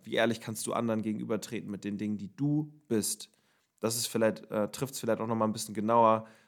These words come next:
worauf ich am Ende hinaus wollte, nämlich je ehrlicher du das nach außen tragen kannst, was du bist, keine Maske tragen musst, kein, kein Schein wahren musst,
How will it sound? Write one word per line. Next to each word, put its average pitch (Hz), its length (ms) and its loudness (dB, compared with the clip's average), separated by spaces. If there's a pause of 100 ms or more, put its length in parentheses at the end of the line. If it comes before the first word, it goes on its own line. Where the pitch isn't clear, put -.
worauf 104 280 -4
ich 120 140 -6
am 104 120 0
Ende 101 180 -2
hinaus 101 400 -6
wollte, 104 240 -4
nämlich 104 360 -2 (480)
je 110 120 0
ehrlicher 156 560 2
du 143 460 -6 (280)
das 143 280 4
nach 127 140 -2
außen 143 340 4
tragen 120 280 -2
kannst, 120 280 -6
was 110 180 -4
du 139 160 0
bist, 120 500 0 (480)
keine 131 220 4
Maske 123 320 0
tragen 85 360 -4
musst, - 320 -16
kein, 117 400 2 (420)
kein 120 240 0
Schein 117 400 2
wahren 92 300 0
musst, 90 320 -10